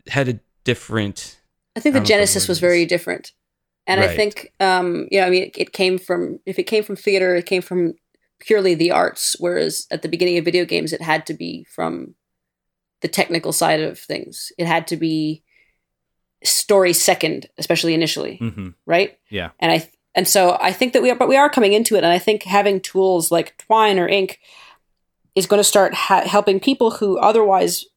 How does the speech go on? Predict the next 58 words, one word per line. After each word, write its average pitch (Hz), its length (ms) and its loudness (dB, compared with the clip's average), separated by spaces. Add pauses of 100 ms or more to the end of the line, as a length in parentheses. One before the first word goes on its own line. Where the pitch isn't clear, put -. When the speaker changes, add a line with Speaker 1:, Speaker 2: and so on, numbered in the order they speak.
(140)
Speaker 2:
might 185 200 0
not 180 200 2
even 160 180 -2
play 240 220 2
video 170 260 2
games 156 380 -4 (340)
be 185 80 2
able 196 160 2
to 190 120 -4
at - 100 -4
least 196 260 0
start - 520 0
to 175 120 -4 (100)
work 170 280 -2
in 165 120 -2
a 156 40 -2
branching 160 360 -4
narrative, 170 420 2
and 151 120 -4
then 156 100 -2
maybe 156 200 -4
give 165 240 -2
that - 160 0
to 165 80 -10
someone 160 320 -2
who 165 120 -6
knows 165 200 -4
a 170 40 -10
little 180 120 -2
bit 175 120 -6
about - 180 -4
programming 160 440 0
and 160 80 -4
then 160 120 -4
make 190 180 -2
something. - 440 -12 (640)
And 160 460 0 (140)
it's 165 260 -2
just 202 220 0
about, 180 260 2
you 190 80 2
know, 185 80 2
we've 170 160 0
gotten 180 260 2
to 180 100 -2
a 165 40 -2
point 175 280 -2
now 165 140 0
where 160 80 0
I 156 80 0
think 160 200 -8
those 156 120 -4
tools 170 260 -4
are 151 40 -8
becoming 156 320 -6
more 156 120 -2
readily 156 320 -2
available, 165 640 0